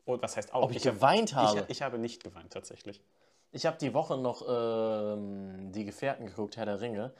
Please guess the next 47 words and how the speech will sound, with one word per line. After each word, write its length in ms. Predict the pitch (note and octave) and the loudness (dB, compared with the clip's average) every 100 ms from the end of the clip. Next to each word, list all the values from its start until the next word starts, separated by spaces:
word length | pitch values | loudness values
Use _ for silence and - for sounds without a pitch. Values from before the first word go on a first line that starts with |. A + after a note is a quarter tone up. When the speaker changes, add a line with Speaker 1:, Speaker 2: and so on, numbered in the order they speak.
| - | -8
Speaker 1:
Mhm. 200 | A2 G2+ | -8 -4
Speaker 2:
Und 120 | A#2 | -4
ich 80 | A2+ | -2
muss 140 | B2 | 0
sagen, 120 | A#2 A#2 | 0 0
ich 100 | A#2+ | -2
hab 100 | - | -4
fast 320 | - A#2+ - | -8 -8 -6
geheult, 380 | B2 A#2 A#2 G#2 | -2 0 0 0
als 160 | A2 - | -4 -2
Boromir, 640 | A#2 A2 G2+ G2+ G2+ - | -2 -2 -2 -2 -4 -4
äh, 180 | A2 G#2 | -6 -6
verstorben 520 | A2 - A2+ G#2+ A2 | -8 -6 -2 -2 -2
ist. 280 | B2 - - _ _ _ _ - | -8 -8 -14 _ _ _ _ -4
Äh, 220 | A#2 A2 | 2 2
um 200 | A#2+ A#2 | 2 2
deine, 180 | A2+ A#2 | 2 2
Speaker 1:
Der 140 | G#2 A#2 | 0 -2
Speaker 2:
um 120 | A2+ | 0
die, 60 | A2+ | 0
Speaker 1:
Stier? 140 | A#2+ | 0
Speaker 2:
deine 120 | C#3+ | 0
Frage 400 | - - C#3+ D#3 - | -2 4 6 6 0
zu 140 | G#2+ | -4
beantworten. 600 | A2 A2+ - A#2 C#3 C#3 - | -4 -4 -4 -4 -4 -10 -6
Oh, 200 | A#2 A2 - _ - | -4 -4 -8 _ -20
Spoiler. 440 | - A2 G2 G2 - | -10 -6 -6 -6 -10
Speaker 1:
Mhm. 160 | G#2+ G2 G2 A#2 _ | -10 -10 -10 -14 _
Speaker 2:
Ähm, 380 | A2+ A2 G#2+ G#2+ - | -2 -2 -4 -10 -6
um 80 | A#2 | -2
deine 160 | A2 | -2
Frage 240 | - C3+ B2 | 0 -2 -2
zu 120 | - | -2
beantworten, 420 | G#2 G#2 A2 G#2+ | -2 0 -2 -2
nein, 180 | G#2+ G#2+ | 0 -2
ich 120 | G#2 | -2
hab 120 | - A#2+ | -6 -6
nicht 220 | G#2+ - | -10 -6
ge-, 240 | A2+ G#2+ G#2 - - | -4 -2 -4 -10 -8
geweint 380 | G#2 G#2 A2 G#2+ | -2 0 0 -4
und 80 | G2+ | -10
ich 120 | G2+ | -2
war 120 | G#2 | 0
auch 120 | A2+ | 0
nicht 360 | G#2+ G#2+ - - _ | -4 -8 -10 -16 _
nah 220 | E3+ G2+ | -8 -6
dran. 280 | G#2 G2+ F#2+ | -2 -4 -4